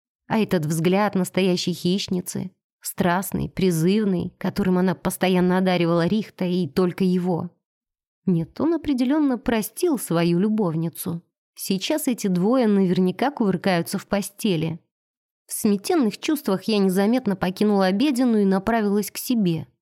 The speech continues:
Впрочем, шла я, не глядя по сторонам, и скоро поняла, что заблудилась,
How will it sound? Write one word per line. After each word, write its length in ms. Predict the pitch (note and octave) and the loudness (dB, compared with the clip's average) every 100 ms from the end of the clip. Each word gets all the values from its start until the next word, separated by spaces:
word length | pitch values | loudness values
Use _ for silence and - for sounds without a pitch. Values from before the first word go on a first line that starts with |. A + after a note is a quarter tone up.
| _ | _
Впрочем, 520 | - - E4+ E4+ A#3+ | -14 -4 -2 0 -2
шла 240 | G#3+ - D4+ | -2 0 0
я, 180 | C#4 A#3+ | 2 2
не 180 | A3 | 2
глядя 300 | A#3 A#3 F#3 | 2 2 0
по 120 | - F#3 | -2 -6
сторонам, 520 | - G3+ A#3+ D#4+ C#4 | -2 0 2 0 0
и 200 | A3 G3+ | -2 -4
скоро 300 | - D4 B3 | -2 0 0
поняла, 340 | A#3 A#3+ C4 | 0 2 0
что 180 | B3+ B3 | -2 -2
заблудилась, 800 | G#3+ A#3+ D#4+ A#3+ F3 D3+ - - | 0 2 2 2 0 -2 -8 -12